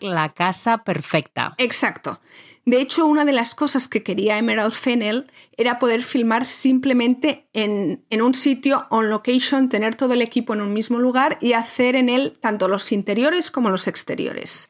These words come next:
Speaker 1: En una entrevista reciente con Vanity Fair, Emerald Fennell ha hablado sobre esto, el hecho de que quisiera que todo el equipo estuviera junto en un mismo lugar y darles la sensación de, de ese verano de locura en el que todo el mundo pierde un poco la cabeza.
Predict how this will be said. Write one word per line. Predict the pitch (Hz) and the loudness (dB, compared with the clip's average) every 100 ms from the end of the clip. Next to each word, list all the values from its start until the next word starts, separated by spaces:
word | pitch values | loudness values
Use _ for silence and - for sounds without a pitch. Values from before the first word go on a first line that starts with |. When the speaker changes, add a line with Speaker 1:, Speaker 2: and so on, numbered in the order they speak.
| _ | _
Speaker 1:
En | 180 | 0
una | 190 226 | 2 2
entrevista | 240 269 269 269 | 2 0 0 0
reciente | 254 262 247 226 | 2 0 0 0
con | 175 165 | 0 0
Vanity | 165 190 202 240 | 0 0 0 -4
Fair, | - 254 220 220 - - | 0 0 2 -2 -4 -4
Emerald | 214 226 247 247 | -2 2 0 -2
Fennell | - 254 233 226 247 | -2 -2 0 -2 -2
ha | 170 | 0
hablado | 185 214 | 2 2
sobre | 226 247 190 170 | 2 2 2 2
esto, | 165 - 127 101 | 0 -4 -8 -6
el | 151 165 | -2 0
hecho | 175 240 | 0 0
de | 233 | 0
que | 233 | -2
quisiera | 240 233 220 165 | -2 0 0 0
que | 151 | -2
todo | - 180 | 0 2
el | 208 | 0
equipo | 202 214 185 | -2 -4 -2
estuviera | 156 - 151 165 185 | -2 -2 0 0 0
junto | - 208 180 | -2 -2 0
en | 151 | -2
un | 147 180 | 0 0
mismo | 196 208 226 | 0 2 2
lugar | 220 214 226 214 214 - - - - | 2 2 2 2 -2 -8 -20 -20 -4
y | 180 | 0
darles | 180 185 220 | 2 2 2
la | 262 | 2
sensación | 240 247 233 226 - 247 226 220 | 2 0 0 -2 0 0 2 0
de, | 208 196 185 180 | 0 2 2 2
de | 170 | 0
ese | - 214 | 0 0
verano | 226 226 226 220 | 0 0 0 0
de | 214 | 2
locura | 208 185 - 285 285 | 2 0 -6 0 2
en | 180 | 2
el | 160 156 | 0 0
que | 170 | -2
todo | 175 190 | 0 0
el | 202 | 0
mundo | 202 202 202 | -2 0 0
pierde | 190 185 196 | 0 0 -2
un | 185 | -2
poco | 180 190 | 0 0
la | 180 | 0
cabeza. | - 185 226 - 156 135 | 0 0 0 0 -2 -2